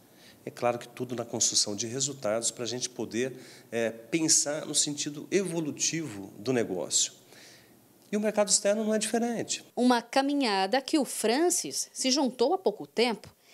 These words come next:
Speaker 2: Ele é o exemplo real dos benefícios das relações exteriores.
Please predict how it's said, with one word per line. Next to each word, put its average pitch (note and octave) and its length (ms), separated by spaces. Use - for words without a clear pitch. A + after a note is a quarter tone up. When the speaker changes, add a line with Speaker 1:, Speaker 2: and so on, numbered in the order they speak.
Speaker 2:
Ele C#4 200
é E4+ 80
o E4+ 80
exemplo A#3 580
real C4+ 540
dos C4+ 200
benefícios B3 760
das G#3+ 160
relações G#3+ 600
exteriores. G3 760